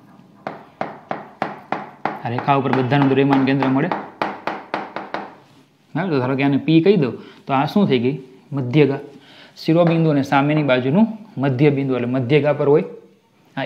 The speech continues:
એક પરિણામ મળે. ચલો, same આ જ રીતે હવે એલ એન છે,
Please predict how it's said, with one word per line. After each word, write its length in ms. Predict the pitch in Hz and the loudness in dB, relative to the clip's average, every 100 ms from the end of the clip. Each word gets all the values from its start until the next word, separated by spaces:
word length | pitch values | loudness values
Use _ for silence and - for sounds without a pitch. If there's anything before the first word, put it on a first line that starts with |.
| 160 | 2
એક 120 | 156 | 4
પરિણામ 280 | 160 156 151 143 | 4 4 4 2
મળે. 140 | 156 - - - - - | 0 -2 -12 -10 -8 -2
ચલો, 140 | 131 - | -2 0
same 180 | 180 208 220 165 | 2 4 4 4
આ 60 | 165 | 4
જ 20 | 147 | 4
રીતે 200 | 135 147 190 - | 2 0 -2 0
હવે 160 | 135 185 - - - _ - 147 | 0 0 -4 -14 -20 _ -4 2
એલ 80 | 196 | 6
એન 80 | 220 202 | 6 6
છે, 100 | - | 4